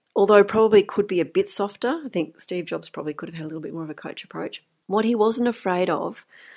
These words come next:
was plans that change. So it was completely okay at any point for anyone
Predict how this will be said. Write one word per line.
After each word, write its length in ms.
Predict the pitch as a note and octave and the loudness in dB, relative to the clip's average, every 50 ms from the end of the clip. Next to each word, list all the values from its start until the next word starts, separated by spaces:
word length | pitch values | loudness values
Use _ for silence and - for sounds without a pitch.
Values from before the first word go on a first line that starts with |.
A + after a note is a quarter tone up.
| - - - _ _ | -20 -20 -20 _ _
was 260 | - - F#3+ F#3 F3+ - | -2 0 2 2 2 0
plans 500 | - - - F#3+ F3 E3+ E3 E3+ D#3+ - | -4 -6 -8 -4 -4 -2 -2 -4 -4 -6
that 160 | - - - | -8 -8 -8
change. 720 | - - F3 D#3 D#3 D3 C#3 - - - - - - - _ _ _ _ _ _ _ _ _ _ _ _ _ _ | -10 -8 -6 -6 -6 -6 -8 -10 -12 -12 -12 -14 -14 -16 _ _ _ _ _ _ _ _ _ _ _ _ _ _
So 460 | - - - G#3 G3 F#3 F#3 F#3+ - - - _ _ _ _ _ _ _ | -4 0 2 4 4 4 4 2 0 -4 -8 _ _ _ _ _ _ _
it 140 | - A3 - | -2 0 2
was 180 | G3 G#3 G3+ - | 4 2 2 2
completely 560 | - A3 G3+ - - B3 C4 B3+ - A#3+ A3+ | -2 -6 -8 -2 0 0 0 2 2 0 0
okay 400 | G3+ G3 - - - G#3+ F#3 E3 | 0 0 -2 -6 -6 -2 -2 -2
at 80 | D#3 - | -2 -2
any 200 | - F#3+ G#3+ A3 | -2 -2 -2 -2
point 540 | G#3 - - - A3 G3 - - - - - | -4 -6 -8 -6 -4 -4 -4 -6 -8 -12 -8
for 100 | - - | -6 -4
anyone 560 | - G3+ A#3 C#4 E4+ C#4 F#3 C#3+ C3+ - - | 0 2 2 2 2 2 0 -2 -4 -6 -10